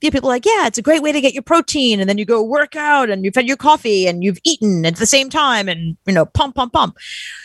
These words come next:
So they went and they talked to a doctor who's an emergency room doctor at Lenox Hill here in New York City,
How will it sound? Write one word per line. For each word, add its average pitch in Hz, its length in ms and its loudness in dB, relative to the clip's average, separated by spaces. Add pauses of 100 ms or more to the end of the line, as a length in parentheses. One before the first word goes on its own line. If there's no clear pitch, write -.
(100)
So - 440 2
they 220 100 0
went 269 140 2
and 349 80 -6
they 330 60 -4
talked 254 280 0
to 226 140 2
a 180 40 -6
doctor 160 600 -2 (320)
who's 226 180 2
an 208 60 -8
emergency 240 560 0
room 202 500 0 (200)
doctor 180 320 0
at 165 100 -2
Lenox 202 400 0
Hill 175 260 2
here 180 220 0
in 170 60 -2
New 175 60 0
York 160 200 -2
City, 139 420 -2